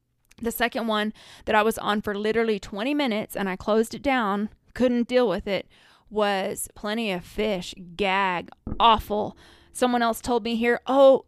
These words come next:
we have such a big pull on Plenty of Fish. Get on Plenty of Fish." It wa-, I wasn't even done filling out my profile, and I already had twenty-three inboxed messages without, I wasn't even done.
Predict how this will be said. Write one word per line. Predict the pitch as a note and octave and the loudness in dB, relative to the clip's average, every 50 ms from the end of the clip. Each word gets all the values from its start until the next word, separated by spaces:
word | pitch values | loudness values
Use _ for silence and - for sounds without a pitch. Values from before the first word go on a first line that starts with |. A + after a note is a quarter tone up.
| _ | _
we | - G3+ B3 C#4 C4+ | -14 -10 -8 -6 -4
have | C4+ C#4 C4 | -4 -4 -4
such | - - - - - C4+ C4 - - - | -4 -4 -4 -2 -2 -4 -4 -6 -10 -8
a | - A3+ | -8 -8
big | F#3 - - B3+ C4 C4 - _ | -6 -2 2 2 2 2 0 _
pull | - - C4 B3+ B3 B3 | -4 0 2 2 2 2
on | B3 A#3 A#3 B3 | 2 0 -2 -4
Plenty | - B3+ A#3+ A#3+ A#3+ B3 | -6 -6 -6 -6 -6 -6
of | B3 | -6
Fish. | - B3 A#3+ G3+ - | -6 -8 -8 -6 -6
Get | - B3 | -4 -4
on | A#3+ A#3+ A#3+ | -4 -4 -4
Plenty | - B3 A3 G#3+ A#3 | -6 -6 -6 -6 -6
of | - | -6
Fish." | G#3 G#3+ - - _ - - - - _ _ | -6 -8 -10 -12 _ -20 -20 -20 -20 _ _
It | B3 C#4 D4 | 6 6 6
wa-, | D4 - - _ - | 6 0 -2 _ 2
I | A#3 B3 | 4 6
wasn't | C#4 D#4 E4 E4 D#4+ F4 | 8 8 6 6 6 2
even | E4+ D4+ C4+ A3+ F3+ | 2 2 2 2 2
done | - A3 G3+ G#3 A#3+ | 0 0 0 0 0
filling | - C4+ A#3 A#3 A3+ | -2 -2 -2 -2 -2
out | G#3+ F#3 G3 | -4 -4 -4
my | G3 F#3 | -4 -4
profile, | - - G3 G3+ G3 - B3 B3+ C#4+ D#4 F4 F#4 - _ - - - - _ _ | -4 -4 -6 -6 -4 -2 -2 -2 -2 -2 -4 -6 -8 _ -20 -20 -20 -20 _ _
and | - A3+ A3+ A3 | -2 0 0 0
I | G#3+ - - | 0 0 2
already | - A3+ A3+ A#3 A#3+ C4 C4 | 2 4 4 4 2 0 -2
had | A3 B3 A3+ G#3+ G3+ - | 0 0 0 0 0 -4
twenty-three | - - A#3 A#3 A#3+ B3 B3+ - - B3+ A#3+ A#3 A#3 A3+ - - _ - | -4 -2 -2 0 0 -2 -4 -4 -6 -6 -6 -6 -6 -8 -10 -12 _ -4
inboxed | A3 A3 G#3+ F#3+ F3+ F3 - - - - - | -4 -2 -2 -2 -4 -4 -6 -8 -14 -16 -8
messages | - G#3+ G#3 G3 - - G#3 - F#3 F#3 F3 E3 - - - | -4 -4 -4 -2 -2 -4 -4 -4 -4 -6 -6 -6 -8 -12 -6
without, | A#3 G#3+ G#3+ - - _ - G#3 G#3 - - - | -4 -4 -4 -4 -8 _ -4 -2 -2 -2 0 0
I | C4 | 2
wasn't | C#4+ F4 F4 F4 | 2 2 2 2
even | E4+ D4 B3 F#3+ | 0 0 -2 -2
done. | A3 G#3+ A#3+ B3+ G#3 A#2 A#2 F#3 | -2 -2 -2 -4 -4 -6 -10 -16